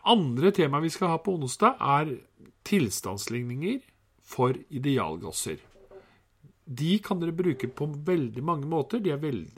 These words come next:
veldig effektive, og det skal vi drille på, en, eh, fin rutine på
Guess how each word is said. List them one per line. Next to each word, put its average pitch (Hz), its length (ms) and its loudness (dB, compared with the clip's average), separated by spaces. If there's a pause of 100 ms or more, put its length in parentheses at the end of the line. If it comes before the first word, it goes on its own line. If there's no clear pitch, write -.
veldig 139 400 0
effektive, 127 520 0 (800)
og - 120 -4
det 135 80 4
skal 139 200 -2
vi 139 100 -2
drille 147 400 2
på, 143 160 2 (400)
en, 143 140 -6
eh, 135 260 -4 (120)
fin 117 260 -4
rutine 120 460 -4
på - 220 -6